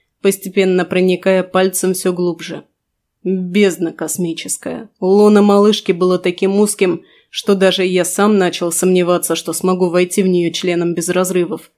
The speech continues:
Но, приказав себе отставить сомнения, я продолжал ласкать мою девочку. «Рэй, пожалуйста, пожалуйста, пожалуйста!»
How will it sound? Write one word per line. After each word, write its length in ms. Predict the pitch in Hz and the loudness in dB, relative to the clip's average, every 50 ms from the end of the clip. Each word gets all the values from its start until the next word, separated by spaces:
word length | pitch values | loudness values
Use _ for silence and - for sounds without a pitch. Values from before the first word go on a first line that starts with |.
| _ _ _ _ _ _ _ _ | _ _ _ _ _ _ _ _
Но, 160 | - 190 190 185 | -2 0 0 0
приказав 520 | 190 180 190 185 208 196 175 202 208 202 | 0 -2 -2 0 0 0 2 2 0 0
себе 300 | - - 196 180 180 190 | 0 -2 0 2 2 0
отставить 520 | 190 185 - - - 190 185 170 175 175 - | 2 0 -2 -2 0 0 0 0 0 -4 -4
сомнения, 800 | - - 180 180 180 180 185 190 196 202 202 196 190 185 190 _ _ _ - | -4 -2 0 2 2 2 2 2 2 2 2 2 0 -2 -6 _ _ _ -2
я 200 | 190 196 196 190 | 0 0 0 2
продолжал 640 | - 202 196 190 208 208 214 208 190 190 185 180 | 0 -2 0 2 2 2 2 2 2 2 2 2
ласкать 420 | 185 185 180 180 - 196 175 180 - | 2 0 0 -2 0 -2 -2 0 2
мою 280 | 190 190 190 202 202 | 2 4 4 4 4
девочку. 560 | 180 185 170 160 160 160 - - - - - _ _ _ _ _ _ _ _ _ _ - | 4 2 0 0 -2 -6 -10 -12 -12 -16 -16 _ _ _ _ _ _ _ _ _ _ -6
«Рэй, 540 | 330 277 262 277 262 240 226 220 214 214 _ - | -2 0 2 4 4 4 2 0 -2 -8 _ -4
пожалуйста, 840 | - 262 240 220 233 247 240 214 196 185 185 - - _ - - 285 _ _ _ _ | -2 -2 -2 0 -2 -2 -2 -2 -4 -6 -10 -14 -14 _ -14 -18 -18 _ _ _ _
пожалуйста, 1000 | - 285 294 294 311 294 311 311 294 277 269 247 247 - - _ - 320 311 349 _ _ _ _ - - | -4 -2 -2 0 2 2 2 4 4 4 2 0 -2 -6 -10 _ -12 -12 -12 -12 _ _ _ _ -8 0
пожалуйста!» 920 | 349 320 311 294 302 330 330 320 320 311 302 302 294 - - - 277 247 | 2 2 2 2 -2 0 2 2 4 4 4 2 2 0 -2 -2 -2 -2